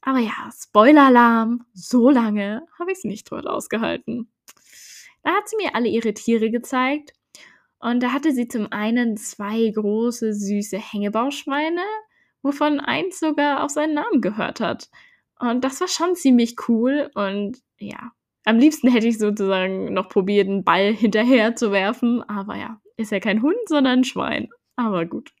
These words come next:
<laughs> Und dann gab's noch meinen Personal Favorite, Frank. Eine Gans. Frank hatte strahlend schöne blaue Augen. Also wirklich, wirklich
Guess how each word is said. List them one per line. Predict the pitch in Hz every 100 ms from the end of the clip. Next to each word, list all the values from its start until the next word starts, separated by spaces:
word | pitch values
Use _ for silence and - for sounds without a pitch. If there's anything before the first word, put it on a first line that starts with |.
| _
<laughs> | 302 - - 247 240 226 - - _ _ - - - - - _
Und | 240 254
dann | 339 403 440 508 - -
gab's | 262 277 247
noch | 240
meinen | 214 185 185
Personal | - 262 262 262 233 233 240 262
Favorite, | _ - 214 147 - - - - _ _ _ _ _
Frank. | _ - 170 139 - 117 - 359 - _ _ _ _ _ _ -
Eine | 196 156
Gans. | 156 139 - - - _ _ _ _ _ _ _ _ _ _ - _
Frank | - 294 311 190 196 277 - - - - -
hatte | 262 269 269 -
strahlend | - - - 226 277 285 269
schöne | 262 240 226 220
blaue | 202 180 180 -
Augen. | 180 185 202 226 247 - - _ _ _
Also | - 220 220 -
wirklich, | 226 208 233 262 247 247 240 226
wirklich | 196 190 185 - - -